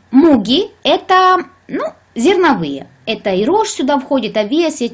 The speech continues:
овес, ячмень, пшеница, в общем, все-все, зерновые, скажем так. Цубо — это зернышко.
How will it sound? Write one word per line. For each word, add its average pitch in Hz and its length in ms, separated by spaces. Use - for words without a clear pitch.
овес, 294 460
ячмень, 269 440
пшеница, 269 600
в 233 40
общем, 240 260
все-все, 254 320
зерновые, 269 640
скажем 170 380
так. - 300
Цубо — 233 600
это 254 300
зернышко. 175 580